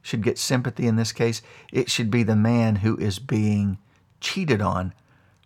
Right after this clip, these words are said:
by his wife, and the woman who's giving God the middle finger by playing the whore. But no, not, not here, not, and again,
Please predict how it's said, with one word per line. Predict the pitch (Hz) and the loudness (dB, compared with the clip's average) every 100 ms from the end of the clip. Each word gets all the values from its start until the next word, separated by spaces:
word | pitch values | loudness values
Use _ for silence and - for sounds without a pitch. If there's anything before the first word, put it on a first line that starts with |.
| _ | _
by | - 110 | 0 2
his | 117 101 | 0 -4
wife, | 87 101 82 - - - _ _ _ _ _ _ _ - | -2 -2 -2 -8 -16 -20 _ _ _ _ _ _ _ -4
and | 127 113 | 2 4
the | 107 | 6
woman | 117 143 127 113 110 - - | 6 8 6 4 0 -8 0
who's | 123 101 | 2 4
giving | 135 117 117 107 92 | 4 6 6 4 2
God | 147 151 143 113 | 6 8 8 6
the | 113 | 4
middle | 120 107 | 6 4
finger | - - 214 214 101 117 - _ _ _ _ _ - - | 2 0 2 2 0 -2 -6 _ _ _ _ _ -20 2
by | 123 110 107 107 104 101 - _ _ _ - | 6 6 6 6 4 0 -8 _ _ _ -16
playing | - 151 156 131 127 | 2 4 6 6 6
the | 123 | 6
whore. | 208 - - - _ _ _ _ _ _ _ _ _ _ _ _ | 4 2 -2 -6 _ _ _ _ _ _ _ _ _ _ _ _
But | - | -4
no, | 127 175 127 - _ _ _ _ _ _ _ _ _ _ - | 0 2 0 -4 _ _ _ _ _ _ _ _ _ _ 0
not, | 110 123 160 - | 4 6 4 2
not | 117 147 | 4 6
here, | 147 269 294 196 | 4 4 4 4
not, | 151 165 - - - - 180 | 6 4 0 -16 -18 2 8
and | 156 | 8
again, | 139 208 131 | 10 8 8